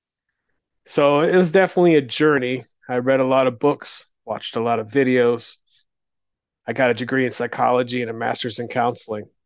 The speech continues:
I was learning much about different personality types.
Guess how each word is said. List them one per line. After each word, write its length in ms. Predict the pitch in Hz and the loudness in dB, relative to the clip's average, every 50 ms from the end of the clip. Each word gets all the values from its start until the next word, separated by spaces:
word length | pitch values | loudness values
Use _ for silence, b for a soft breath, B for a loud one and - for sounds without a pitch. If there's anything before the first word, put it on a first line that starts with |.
| _ _ _ _ _ _ _ _ _ _ _ _ _ _ _ _ _ _ _ _ _ _ _ _ b b b b b _ _ _ - | _ _ _ _ _ _ _ _ _ _ _ _ _ _ _ _ _ _ _ _ _ _ _ _ b b b b b _ _ _ -4
I 60 | 131 | -2
was 140 | 147 147 127 | 0 2 4
learning 260 | 160 165 156 156 151 | 4 4 4 4 2
much 220 | 151 151 147 - 156 | 2 2 2 0 -2
about 260 | 139 143 139 135 127 | 0 0 0 0 0
different 320 | - 139 - - 135 - | -2 -4 -2 -2 -4 -4
personality 600 | - 139 131 - - 135 135 135 131 120 113 113 107 | -2 -4 -4 -4 -4 -4 -2 0 0 -2 -2 -4 -6
types. 500 | - 127 113 110 101 - - - - | -6 -6 -6 -6 -6 -10 -14 -18 -18